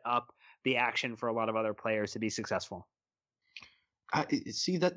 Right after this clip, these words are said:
Speaker 2: this is a thing. When I was watching the match, particularly in the first half, I noticed Pedro's positioning. He was positioned a lot wider than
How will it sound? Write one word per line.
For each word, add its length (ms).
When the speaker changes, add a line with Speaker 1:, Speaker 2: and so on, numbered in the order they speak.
Speaker 2:
this 180
is 120
a 60
thing. 280
When 120
I 80
was 200
watching 400
the 60
match, 380
particularly 540
in 100
the 60
first 340
half, 380
I 120
noticed 560
Pedro's 380
positioning. 680
He 160
was 140
positioned 480
a 40
lot 280
wider 500
than 320